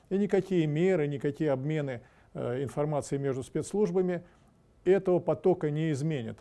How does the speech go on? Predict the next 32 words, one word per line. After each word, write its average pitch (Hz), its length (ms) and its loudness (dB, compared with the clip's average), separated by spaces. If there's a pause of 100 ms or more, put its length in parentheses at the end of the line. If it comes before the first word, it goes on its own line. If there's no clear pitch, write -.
(100)
Пальцем 175 360 4
воду 170 220 4
не 147 100 -4
остановишь. 139 640 -4 (1300)
Речь 139 220 -2
идёт - 160 -2
о 147 40 -2
совершенно 170 480 -2
о 165 40 2
другом. 175 460 0
Сейчас - 460 -4 (100)
срочно 160 520 2
надо 127 240 -4
в 123 40 -2
России, 135 500 -2 (240)
уж - 100 -20
не 165 60 -2
знаю, 135 280 -2
на 127 100 -2
базе 151 300 2
ли 127 140 -2
Изборского 143 520 0
клуба, 117 400 -2 (360)
м, 143 180 -8 (100)
или 180 240 4
на 143 160 2
базе 147 300 2
сотрудничества 165 760 0
Изборского 143 480 -2
клуба 135 400 -2 (220)
с 120 100 -6
другими 151 580 0